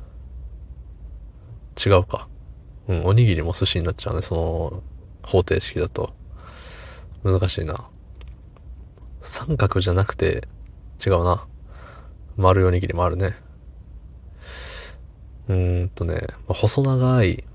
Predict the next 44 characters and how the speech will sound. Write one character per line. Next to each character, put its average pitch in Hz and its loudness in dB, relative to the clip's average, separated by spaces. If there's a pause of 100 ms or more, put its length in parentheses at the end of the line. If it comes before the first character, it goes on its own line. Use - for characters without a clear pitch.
う 90 2
ん、 87 0
細 - 2
長 139 4
い 82 0 (1800)
や 92 8
つ。 - -6 (1200)
米 151 6
を 87 6 (220)
海 101 6
苔 123 8
で 98 6
巻 98 4
い 113 4
て 107 4
細 - 2
長 143 4
い 110 4
形 98 4
状 98 6
に 98 4
な 95 6
っ - 2
た - 0
も 90 4
の 90 4
は 101 4 (260)
寿 - -4
司 - -4
で 117 -4
す。 - -12 (1400)
は 90 0
い。 - -4 (1200)
そ - -4
れ 92 6
は 95 6
美 90 4
味 87 4
し - -4
い - -4
で 101 -4
す。 - -14 (1040)
う 92 -2
ん。 92 -4